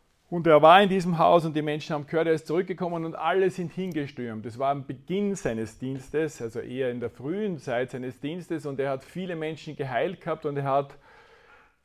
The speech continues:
gelehrt in einer Art und Weise, dass die Menschen sich gedacht haben, der ist anders als das, was wir gewohnt sind, und er hat besondere Vollmacht.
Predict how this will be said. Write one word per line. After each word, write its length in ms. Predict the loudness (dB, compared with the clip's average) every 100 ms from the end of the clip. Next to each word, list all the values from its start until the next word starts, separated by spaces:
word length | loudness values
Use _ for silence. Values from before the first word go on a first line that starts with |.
| -2
gelehrt 760 | 0 2 4 4 2 0 -10 -20 _ _ _ _ _ _ _ _ _ _ -10
in 120 | -8
einer 220 | -4 -2
Art 280 | 2 0 0
und 140 | -4
Weise, 320 | -2 0 -2 -2
dass 160 | -4
die 120 | -4
Menschen 360 | -6 -6 -8 -12
sich 220 | -12 -10
gedacht 480 | -10 -6 -8 -8 -10
haben, 160 | -8 -6
der 180 | -4
ist 240 | -4 -8 -10
anders 560 | -8 -6 -6 -8 -10
als 180 | -14 -10
das, 220 | -8 -8
was 220 | -8 -8 -8
wir 100 | -8
gewohnt 480 | -8 -6 -6 -8
sind, 200 | -8 -8
und 100 | -4
er 80 | -4
hat 160 | -4 -6
besondere 520 | -6 -4 -4 -2 -4
Vollmacht. 760 | -4 -2 -2 -2 -4 -8 -14